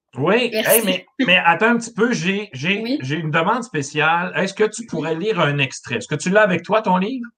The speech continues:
Speaker 2: Euh, oui, je l'ai juste ici.
Speaker 1: Alors, écoute, lis-nous quelques lignes.
Speaker 2: Ok, le début ?
Speaker 1: Le début.
Speaker 2: OK.
Speaker 1: Quelle bonne idée.
Speaker 2: Ben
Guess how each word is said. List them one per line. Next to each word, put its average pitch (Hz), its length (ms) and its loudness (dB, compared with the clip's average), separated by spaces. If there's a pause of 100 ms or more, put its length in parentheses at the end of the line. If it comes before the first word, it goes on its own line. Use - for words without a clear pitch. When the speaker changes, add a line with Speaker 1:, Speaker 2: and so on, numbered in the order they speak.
Speaker 2:
Euh, 226 220 2
oui, 302 100 2
je 285 60 -4
l'ai 240 180 -2
juste - 260 -4 (100)
ici. - 80 -12 (560)
Speaker 1:
Alors, 175 400 4 (180)
écoute, 185 420 2
lis-nous 240 340 4
quelques 190 260 0
lignes. 135 380 -2 (540)
Speaker 2:
Ok, 214 160 0
le 240 300 2
début ? 233 420 2 (260)
Speaker 1:
Le 175 240 6
début. 135 460 2 (380)
Speaker 2:
OK. - 240 -6 (480)
Speaker 1:
Quelle 214 160 2
bonne 160 160 0
idée. 139 360 -2 (1400)
Speaker 2:
Ben 220 160 -2